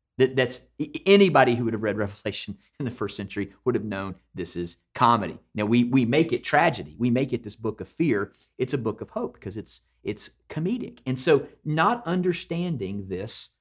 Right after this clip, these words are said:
really messes us up. Now, I will even go on further to say that as comedy continued to, um, evolve,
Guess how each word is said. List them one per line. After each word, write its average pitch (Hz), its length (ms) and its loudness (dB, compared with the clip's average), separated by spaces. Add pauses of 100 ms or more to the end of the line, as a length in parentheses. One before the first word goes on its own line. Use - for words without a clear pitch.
(440)
really 139 400 0
messes 120 340 -4
us 131 120 -4
up. 226 120 4
Now, 160 140 0
I 156 80 8
will 156 180 4
even 143 140 0
go 139 120 2
on 127 140 0
further 135 300 2
to 131 80 -2
say 117 320 0 (240)
that 139 280 0 (680)
as 156 220 4
comedy 220 560 0
continued 147 720 -2
to, 135 440 -2
um, 117 400 -4 (760)
evolve, 131 560 0